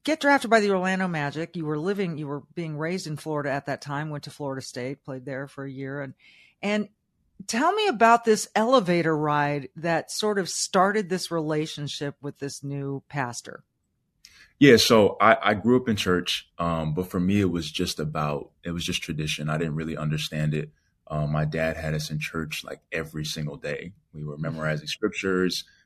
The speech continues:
Speaker 2: quoting scriptures all the time. Um, but it was just something that I understood that this was something that you did. You know, we went to church, we prayed together, we did all this stuff, but it wasn't,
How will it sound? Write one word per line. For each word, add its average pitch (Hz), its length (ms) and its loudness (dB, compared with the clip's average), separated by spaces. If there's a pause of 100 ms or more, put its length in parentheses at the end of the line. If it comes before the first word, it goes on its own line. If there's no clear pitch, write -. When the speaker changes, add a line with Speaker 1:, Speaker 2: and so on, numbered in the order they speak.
(120)
Speaker 2:
quoting 95 320 4
scriptures 87 400 -6
all 85 100 0
the 87 80 -4
time. 85 520 -6 (200)
Um, 78 300 -4
but 82 80 0
it 85 60 2
was 80 160 -4
just 92 200 -2
something 82 260 -2
that 76 100 -2
I - 20 -2
understood 78 480 -6
that 76 140 -10
this 78 160 -8
was - 100 -14
something 78 220 -8
that 76 100 -4
you 78 140 -6
did. 73 320 -8 (340)
You 73 80 -8
know, 69 80 -8
we 76 80 -4
went 85 160 0
to 76 80 -6
church, 85 420 -4
we 76 60 -12
prayed 85 560 -2
together, 80 480 -4
we 76 100 -6
did 82 160 -6
all 78 120 -2
this 76 140 -4
stuff, 78 260 -6
but 71 100 -12
it - 140 -12
wasn't, 82 400 -4